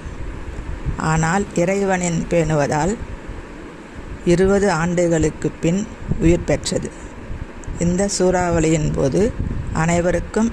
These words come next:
அவர் தந்த அறிவுரை, "ஆண்டவர் தந்தார், ஆண்டவர் எடுத்துக்கொண்டார், ஆண்டவரின் பெயர் புகழப்படுக." இவர் சிறை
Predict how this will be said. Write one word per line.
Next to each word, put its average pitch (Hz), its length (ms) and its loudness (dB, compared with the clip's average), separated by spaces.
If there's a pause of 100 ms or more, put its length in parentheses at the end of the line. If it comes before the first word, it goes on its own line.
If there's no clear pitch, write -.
அவர் 147 360 0
தந்த 160 300 0
அறிவுரை, 156 560 2 (540)
"ஆண்டவர் 180 560 2 (100)
தந்தார், 147 500 0 (720)
ஆண்டவர் 160 580 0
எடுத்துக்கொண்டார், 139 960 0 (1800)
ஆண்டவரின் 165 720 2
பெயர் 165 320 4 (420)
புகழப்படுக." 160 800 2 (1160)
இவர் 165 380 4 (320)
சிறை 196 440 2